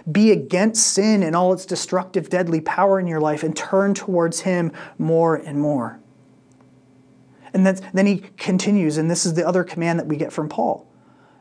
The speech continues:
Don't participate in darkness, but expose it for the lie that it is. This is, this is what it's, our call is as Christians. We're supposed to do this for one another.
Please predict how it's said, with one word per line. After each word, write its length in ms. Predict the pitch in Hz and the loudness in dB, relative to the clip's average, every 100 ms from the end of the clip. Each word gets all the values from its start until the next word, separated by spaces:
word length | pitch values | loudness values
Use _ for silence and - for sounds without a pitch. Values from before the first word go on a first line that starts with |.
| - | -6
Don't 300 | 156 196 214 | 0 0 0
participate 840 | - 180 - 220 220 233 - 226 - | -4 -6 -2 -2 0 -2 2 0 2
in 120 | 208 | 2
darkness, 600 | 175 143 - 175 226 - | 2 -2 -4 -4 -4 -4
but 300 | - 156 - | -6 -6 -2
expose 680 | 190 - - - 226 330 - | -4 -2 -8 0 2 2 -2
it 160 | - | -12
for 160 | - 147 | -10 -4
the 100 | 147 | -2
lie 300 | 147 160 165 | 0 2 0
that 120 | 165 | 0
it 100 | 165 | -2
is. 320 | 107 - - - _ _ _ _ _ _ - - - - - - | -4 -6 -14 -18 _ _ _ _ _ _ -20 -20 -20 -20 -12 -4
This 120 | 160 | -2
is, 180 | 190 - - | -2 -4 -6
this 160 | 190 185 | -4 0
is 180 | 196 170 | -2 -2
what 360 | 180 170 196 - | -2 0 0 -4
it's, 300 | 175 160 - _ - - | -8 -8 -10 _ -20 -4
our 120 | 170 | -2
call 440 | - - 185 208 | -2 0 2 2
is 240 | 165 143 143 | 0 -4 -4
as 200 | 151 147 | -4 -4
Christians. 380 | - 208 165 147 | -4 -4 -4 -6
We're 80 | |
supposed 300 | 147 - 180 | -6 -4 -4
to 80 | - | -2
do 420 | 156 131 180 220 | -4 0 2 4
this 240 | 170 147 - | 2 -2 -6
for 320 | - 165 170 | -2 2 2
one 180 | 156 151 | 2 0
another. 440 | 147 202 208 - | 0 -2 -2 -8